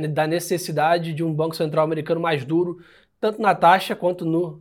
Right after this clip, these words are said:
tamanho, né, na, no, na, no, na velocidade quanto na duração do ciclo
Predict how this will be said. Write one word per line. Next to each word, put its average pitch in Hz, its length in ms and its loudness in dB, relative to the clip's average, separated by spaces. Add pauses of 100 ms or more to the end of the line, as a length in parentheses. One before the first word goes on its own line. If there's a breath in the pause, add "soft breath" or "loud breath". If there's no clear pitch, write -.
tamanho, 165 580 2
né, 147 220 -4
na, 147 240 -2
no, 139 540 -6
na, 131 640 -4
no, 147 240 -6
na 151 100 0
velocidade 170 640 2
quanto 196 120 -8
na 190 80 0
duração 190 440 2
do 175 80 -4
ciclo 170 480 -4